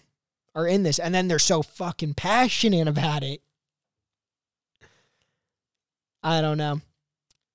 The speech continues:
And that, you know, I'm just curious also about what they believe in, 'cause I really don't know what they believe in.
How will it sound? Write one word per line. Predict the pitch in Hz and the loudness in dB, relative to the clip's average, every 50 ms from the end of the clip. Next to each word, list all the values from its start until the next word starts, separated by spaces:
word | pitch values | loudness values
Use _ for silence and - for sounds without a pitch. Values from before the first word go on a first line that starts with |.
| _ _ _ _ _ - | _ _ _ _ _ -4
And | 165 170 180 | -2 0 2
that, | 185 180 160 190 | 2 2 2 0
you | 185 180 | 0 0
know, | 170 165 | 0 0
I'm | 160 160 165 165 | 0 0 -2 -2
just | 160 156 - _ | -4 -4 -6 _
curious | - - - 202 196 196 190 185 180 170 - | -8 -4 0 2 2 4 4 2 2 2 2
also | 175 170 165 165 - - 170 160 156 | 2 2 2 2 2 0 0 0 -2
about | 151 156 156 147 143 170 | -2 -2 -2 -4 -4 -4
what | 175 156 160 170 170 - | -4 0 2 2 0 0
they | - 175 165 | 0 -2 -2
believe | 151 156 151 156 160 165 | 0 0 0 0 0 2
in, | 190 | 2
'cause | 185 - | 2 2
I | 226 220 | 2 2
really | 254 311 285 220 | 4 2 2 4
don't | 180 214 233 196 170 | 4 4 4 4 2
know | 175 180 | 2 2
what | 165 151 143 | 2 0 -2
they | 147 156 156 | -2 -4 -4
believe | 147 151 147 147 143 139 | -4 -4 -4 -4 -4 -4
in. | 135 135 | -6 -8